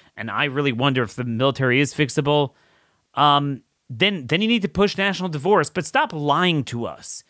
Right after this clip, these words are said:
that somehow this tit for tat politics, this, the Democrats, that, it's gonna help. It's not. It's not, and we need to focus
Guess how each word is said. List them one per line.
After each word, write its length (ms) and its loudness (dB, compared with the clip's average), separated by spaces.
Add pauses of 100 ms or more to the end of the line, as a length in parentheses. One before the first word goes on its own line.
(320)
that 160 -2
somehow 640 0
this 220 2
tit 260 -2
for 180 0
tat 640 -4
politics, 640 0
this, 260 -4
the 100 -10
Democrats, 560 -2
that, 340 0 (240)
it's 160 -8
gonna 180 -2
help. 400 -2
It's 200 -6
not. 480 -2 (440)
It's 200 -2
not, 220 4
and 120 -2
we 60 0
need 160 -2
to 80 -2
focus 640 0